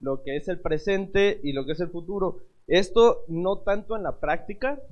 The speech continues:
porque en la práctica lo que, lo que está en el pasado realmente es lo que más o menos empieza a usar en las empresas, eh, pero más bien en la parte de desarrollar estos a-, estos algoritmos que realmente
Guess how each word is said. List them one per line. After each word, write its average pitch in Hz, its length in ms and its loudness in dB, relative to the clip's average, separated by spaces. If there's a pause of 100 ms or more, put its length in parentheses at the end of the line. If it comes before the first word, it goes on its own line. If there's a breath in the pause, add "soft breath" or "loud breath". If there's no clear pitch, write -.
(140)
porque 143 220 0
en 143 40 -2
la 139 120 0
práctica 170 680 8
lo 147 220 0
que, 135 340 -4 (520)
lo 135 180 -2
que 151 60 -2
está 156 160 4
en 175 80 4
el 190 100 0
pasado 165 520 2
realmente 165 880 -2
es 147 60 -2
lo 156 220 -4
que 123 400 -6 (100)
más 170 260 -2
o 190 60 -2
menos 180 240 0
empieza 160 300 -4
a 156 40 -6
usar 160 380 -2 (320)
en 127 160 -6
las 123 180 -6
empresas, 156 600 -4 (420)
eh, 127 680 -4
pero 143 200 2
más 156 240 0
bien 165 340 2
en 156 100 0
la 131 140 0
parte 151 360 2
de 127 260 -2 (200)
desarrollar 147 720 0
estos 170 260 -6
a-, 143 180 -2
estos 156 300 -4
algoritmos 143 500 -2
que 131 120 -4
realmente 139 920 0